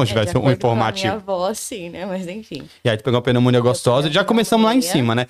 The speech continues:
Speaker 2: Exato.
Speaker 1: Quando esse programa não começa com morte de parente, é a doença infantil.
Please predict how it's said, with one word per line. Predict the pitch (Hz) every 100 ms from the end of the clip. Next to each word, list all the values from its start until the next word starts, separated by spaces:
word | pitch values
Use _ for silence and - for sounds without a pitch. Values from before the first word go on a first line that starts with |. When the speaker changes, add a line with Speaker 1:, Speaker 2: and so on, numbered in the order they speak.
| -
Speaker 2:
Exato. | -
Speaker 1:
Quando | 170 220
esse | 262 262
programa | 202 240 185 160 143 147
não | 180
começa | 185 156 185 202
com | - 196
morte | 160 151 196 180
de | 165 160 139 -
parente, | 143 131 127 180 - - - - _
é | 151
a | 160
doença | 165 180 160 160
infantil. | 180 175 196 - 123